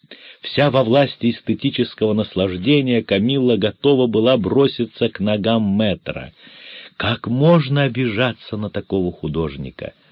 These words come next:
Но всё это надо держать про себя. Спотыкаясь, она подошла к единственному в мастерской стулу и села,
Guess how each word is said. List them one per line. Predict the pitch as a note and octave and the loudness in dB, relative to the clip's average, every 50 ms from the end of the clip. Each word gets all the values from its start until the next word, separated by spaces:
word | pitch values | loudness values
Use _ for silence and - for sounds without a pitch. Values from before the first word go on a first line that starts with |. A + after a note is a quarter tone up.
| _ _ - | _ _ -2
Но | - E2+ G2+ G#2 G2+ | 2 4 4 4 2
всё | - - - - C3+ D3 | 0 -2 0 4 6 6
это | D3+ D3 D3+ D3 C3 | 6 6 4 4 2
надо | B2 B2+ C3 B2+ C3+ | 2 4 4 2 2
держать | A#2+ A#2 C3 A#2+ A2+ F#2 A2+ A#2 A#2 A2+ - | 2 2 2 2 0 0 0 0 -2 -2 -4
про | - A2 G#2+ | -4 -4 -4
себя. | - - A2 G#2+ G2 F2 E2 D#2+ D#2+ D#2 - _ _ _ _ _ _ _ _ - | -4 -4 -4 -2 -2 -2 -4 -4 -6 -8 -12 _ _ _ _ _ _ _ _ -20
Спотыкаясь, | - - - - F2+ D#2 F#2+ E2 - - A2+ C3 C3 A#2+ G#2 E2+ D2+ D#2 - - - - - - | -20 -8 -4 -4 -2 0 -2 -2 0 0 2 2 2 2 2 0 -2 -6 -10 -14 -18 -16 -12 -8
она | E2+ E2+ F#2+ F2 | -4 -2 -2 0
подошла | D#2+ F2+ E2 F#2 F2+ - - F2+ G2 G2+ F#2+ | 0 0 0 0 -2 -2 0 0 2 2 0
к | - - | -2 -2
единственному | E2 F2+ F2 D#2+ E2 G2+ A2 A2 G2+ - _ - E2+ F2+ F2+ F2 F2 F2 F2 F2 F2 | -2 0 0 2 2 0 0 0 -2 -8 _ -6 -2 0 0 2 2 2 2 0 0
в | E2+ | 0
мастерской | D#2+ D#2+ E2+ E2 - - - E2 E2 D#2 - - - F#2+ F2+ F2 D#2+ | 0 -2 -2 -4 -4 -6 -6 -4 -4 -6 -8 -4 0 2 2 2 0
стулу | - - - - - A2 B2+ C#3+ C3+ A2+ F#2+ E2 D2+ D2+ - - - - - - - - _ - | -2 -8 -18 -6 -2 2 2 4 4 2 0 -2 -4 -6 -10 -16 -20 -20 -20 -20 -20 -18 _ -6
и | E2+ D#2 | -4 -4
села, | - - - - - F#2 A#2+ D3 C3+ B2+ B2 | -4 -6 -6 -4 0 2 2 4 2 2 -2